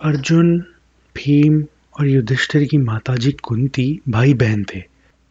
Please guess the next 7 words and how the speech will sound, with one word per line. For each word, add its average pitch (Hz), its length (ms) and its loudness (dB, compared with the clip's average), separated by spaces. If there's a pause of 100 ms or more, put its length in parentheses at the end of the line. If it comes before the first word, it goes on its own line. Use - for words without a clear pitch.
(480)
तो 165 120 2
अर्जुन, 165 520 2
भीम 165 800 -2 (180)
और 143 60 -6
युधिष्ठिर 135 640 0
और 143 240 0
कृष्ण 151 440 -4